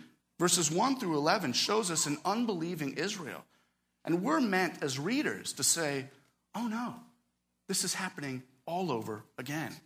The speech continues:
And then you read verse twelve. What does verse twelve say? We get a first bit of relief. Now David was the son of an Ephrathite of Bethlehem in Judah. So there's Goliath,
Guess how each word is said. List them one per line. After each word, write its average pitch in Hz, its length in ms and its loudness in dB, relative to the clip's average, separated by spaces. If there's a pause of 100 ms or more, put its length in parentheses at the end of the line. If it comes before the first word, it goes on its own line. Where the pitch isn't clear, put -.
(960)
And 160 120 0
then 208 120 2
you 254 80 0
read 180 180 0
verse 139 240 -2
twelve. 92 500 -8 (440)
What 196 80 -4
does 190 160 0
verse 156 200 0
twelve 113 300 -4
say? 90 320 -4 (560)
We 127 80 -6
get 135 160 0
a 127 60 0
first 151 580 -4
bit 127 140 -4
of 107 140 -8
relief. 104 520 -8 (880)
Now 160 520 6
David 156 640 2 (300)
was 143 200 0
the 147 100 0
son 180 300 6
of 156 140 0
an 156 120 -2
Ephrathite 139 560 -2
of 120 180 -6
Bethlehem 120 560 -4
in 110 140 -8
Judah. 92 380 -10 (1120)
So 147 140 -2
there's 139 220 2
Goliath, 165 720 6